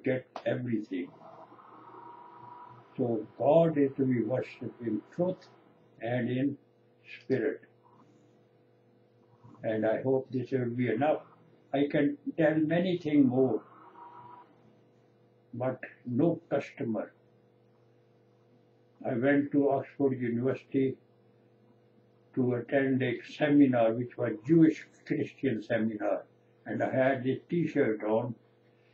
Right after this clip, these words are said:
with the logo all written over here, "No Christ in his heart, no gospel, but red letter." The, the people over there the, in charge of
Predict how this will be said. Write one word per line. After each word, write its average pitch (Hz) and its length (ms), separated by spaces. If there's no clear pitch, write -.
with 117 180
the 113 160
logo 123 420
all 131 200
written 131 360
over 113 240
here, 110 220
"No 151 220
Christ 131 440
in 117 160
his - 100
heart, 127 280
no 143 220
gospel, 123 520
but 113 300
red 113 280
letter." 104 480
The, 110 440
the 107 320
people 156 300
over 120 240
there 107 320
the, 110 420
in - 100
charge 117 420
of 110 160